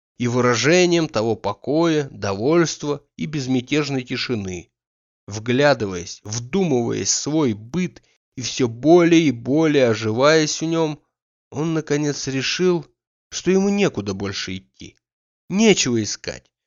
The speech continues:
что идеал его жизни осуществился, хотя без поэзии, без тех лучей, которыми некогда воображение рисовало ему барское, широкое и беспечное течение жизни в родной деревне, среди крестьян, дворни.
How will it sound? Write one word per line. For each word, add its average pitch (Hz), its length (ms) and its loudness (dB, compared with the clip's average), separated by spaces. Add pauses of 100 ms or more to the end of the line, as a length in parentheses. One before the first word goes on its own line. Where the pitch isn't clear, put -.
(180)
что - 260 -2
идеал 202 460 6
его 117 200 0
жизни 101 440 -6
осуществился, 143 1120 -4 (280)
хотя 226 180 -6
без 190 240 -6
поэзии, 180 640 2
без 120 240 -8
тех 156 220 2
лучей, 147 640 0 (180)
которыми 131 400 0
некогда 139 500 0
воображение 123 600 2
рисовало 120 440 0
ему 117 200 -2
барское, 117 680 0
широкое 117 560 0
и - 20 -6
беспечное 113 640 -2
течение 117 500 -2
жизни 110 380 0
в 107 80 0
родной 117 280 0
деревне, 165 640 2 (220)
среди 123 280 -2
крестьян, 135 800 0
дворни. 139 640 0